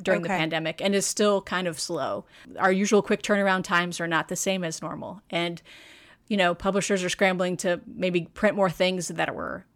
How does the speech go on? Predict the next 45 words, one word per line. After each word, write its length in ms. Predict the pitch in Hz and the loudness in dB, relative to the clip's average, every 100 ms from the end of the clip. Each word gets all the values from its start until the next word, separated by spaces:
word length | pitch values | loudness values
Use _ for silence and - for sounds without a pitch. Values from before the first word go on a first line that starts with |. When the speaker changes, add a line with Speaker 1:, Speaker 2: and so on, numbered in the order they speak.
| _ _ - | _ _ 0
Speaker 1:
more 100 | 190 | 2
popular 440 | 196 202 196 190 | 4 4 2 0
than 180 | 196 190 | 0 -2
not. 320 | 190 180 196 - | 0 -2 -2 -6
Some 180 | - 233 | 0 4
of 60 | 214 | 6
those 160 | 208 | 4
kind 180 | - 202 | 2 -2
of 60 | 196 | 0
things 280 | 190 190 175 | 0 0 0
are 280 | 175 175 - _ - | 0 -2 -6 _ 0
happening 360 | 175 175 185 | 0 0 -4
more 140 | 175 175 | -4 -6
slowly. 440 | 196 202 180 180 _ - - - _ - _ - - _ | -6 -6 -8 -12 _ -20 -20 -20 _ -20 _ -20 -20 _
Speaker 2:
So 340 | - 269 262 - | 0 4 4 6
let's 220 | 262 269 | 4 6
get 160 | 269 - | 0 0
to 80 | |
the 80 | 196 | 0
meat 200 | 190 208 | 2 2
of 120 | 185 | 2
it 120 | 156 - | -2 -4
then. 220 | 160 202 | -2 0
Speaker 1:
<laughs> 100 | 196 | 6
Speaker 2:
What 360 | 277 330 381 381 | 10 12 12 12
are 400 | 262 269 262 277 | 12 12 10 8
some 320 | 277 254 208 | 6 4 4
titles 880 | - 285 392 330 208 190 196 208 - | 6 8 10 10 8 8 4 0 2
that 160 | 226 214 | 2 2
you 280 | 220 254 269 | 0 -2 -2
think 680 | - 240 226 226 233 - _ - - - _ - | 0 2 4 2 -4 -12 _ -20 -20 -20 _ 4
are 120 | 220 | 6
gonna 180 | 214 202 | 6 4
be 100 | 208 | 0
popular 540 | 202 214 247 202 190 | 4 2 4 4 4
this 180 | 180 190 | 2 0
summer 540 | - 233 214 165 170 175 | 2 2 4 2 0 0
or 100 | 185 | 0
will 100 | 180 | 0
make 380 | 190 190 - - | 0 -2 -8 -10
for 140 | 202 | -8
some 200 | - 190 | -6 -4
good 180 | 190 175 | -2 -4
summer 240 | 202 185 | -4 -4
reading? 360 | 175 240 208 | -4 -6 -6